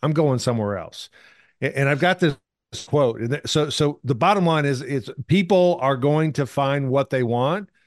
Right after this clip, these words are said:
through whatever avenues they want, and retailers are gonna pay the consequences if the stuff's not there. So,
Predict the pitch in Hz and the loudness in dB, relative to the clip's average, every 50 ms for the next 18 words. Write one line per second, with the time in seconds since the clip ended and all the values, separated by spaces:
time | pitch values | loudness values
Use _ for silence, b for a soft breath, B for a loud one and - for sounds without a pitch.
0 | _ _ _ _ - 156 151 139 127 117 117 135 151 151 160 160 143 151 151 156 | _ _ _ _ -2 0 0 2 2 2 2 4 4 4 2 2 2 0 -2 -2
1 | 160 - - 139 143 135 135 131 143 147 143 120 135 127 127 113 117 127 139 160 | -4 -4 -2 -2 -2 -2 -2 -2 -2 -2 -2 -2 -2 -2 0 0 0 0 0 -2
2 | 185 170 123 120 117 117 113 131 143 139 - 147 139 135 131 131 127 117 117 120 | -2 -4 -4 -4 -2 -2 0 -2 -2 -2 -2 -2 0 0 0 0 -2 -2 -4 -4
3 | 123 120 120 107 123 127 117 113 - 135 131 131 - - - 120 120 110 - 113 | -4 -4 -4 -4 -4 -4 -4 -2 -2 -2 -2 -4 -4 -4 -4 -2 -2 -2 -2 -2
4 | 107 107 104 - - 107 - - 123 113 - - - 110 101 101 95 - 123 110 | -4 -4 -4 -4 -6 -6 -4 -2 -2 -2 -2 -2 -4 -2 -2 -2 -2 0 -2 -2
5 | 95 82 - - - 147 139 127 110 | -2 -4 -6 -4 0 2 2 2 0